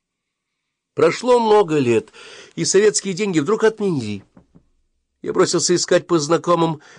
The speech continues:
по соседям, даже, по-моему, обращался в сберкассу, их знакомой продавщице, однако железного рубля, разумеется, так и не нашел. Все предлагали мне пятаки, трехкопеечные монеты, в крайнем случае пузатые двугривенные и пятиалтынные.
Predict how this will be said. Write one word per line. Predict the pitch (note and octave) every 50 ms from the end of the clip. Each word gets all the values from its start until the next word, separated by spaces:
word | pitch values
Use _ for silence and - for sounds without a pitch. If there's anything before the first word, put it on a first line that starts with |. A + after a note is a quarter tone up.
| - -
по | - E3+
соседям, | - - E3+ C#3+ - D#3+ D#3 C#3 C#3+ C#3+
даже, | C#3+ C3+ C3 C3+ C3 _ _ -
по-моему, | - C#3 C#3 C#3 C3+
обращался | B2+ B2+ B2 - - C3+ C3 - C3+
в | A2+
сберкассу, | G2+ G2 A2 B2+ - - - F3 F3+ F3 - - - B2+ - - - _
их | - A#2+ G#2 G#2+
знакомой | A#2 A2+ - C3 A2+ G#2
продавщице, | - G2+ F2+ F#2+ F#2 - - - - - F3+ D3 - - - - - - -
однако | A#2 G#2 A2 G#2 - A2
железного | F2+ G2 A2 A2 G#2 F2 G2 F#2+ F#2+
рубля, | F#2+ F#2+ F2+ G2 F#2+ F#2
разумеется, | F2 E2 F2+ F2+ F#2 F#2 - - -
так | - - -
и | -
не | D2+
нашел. | D2+ E2+ E2 - - - A#2+ - _ _ _ _ _ _ _ _ _ _ _ _ _ _ _ _ _
Все | - - G2+
предлагали | - F2 G2 F#2 E2+ F#2 F2+
мне | F2+ F2+ F2
пятаки, | - - G#2 - - A2 D3 - - G#3+ G#3+ G3+ E3+ - - - - _
трехкопеечные | - - B2+ A#2 - - A#2+ - A#2+ A#2+ A2+ G2+ - - A#2 A2 A2 A2
монеты, | A2+ A2+ C3+ F3 F#3+ F#3 E3+ - C#3+ C3+ - - - _
в | -
крайнем | - A#2+ A2+ G#2+ G#2+ G2+
случае | - - A2 - - G#2 F2+ - - _
пузатые | - C3+ C3 B2+ - C#3+ C3 - - G#2+ G#2 F#2+
двугривенные | F#2 G2+ G2 F#2 F#2 G#2+ G#2 F#2+ F#2 F#2 F2+
и | E2
пятиалтынные. | - - - D#2 D2 D2+ - - A2+ C3+ - - A2+ G#2+ G2+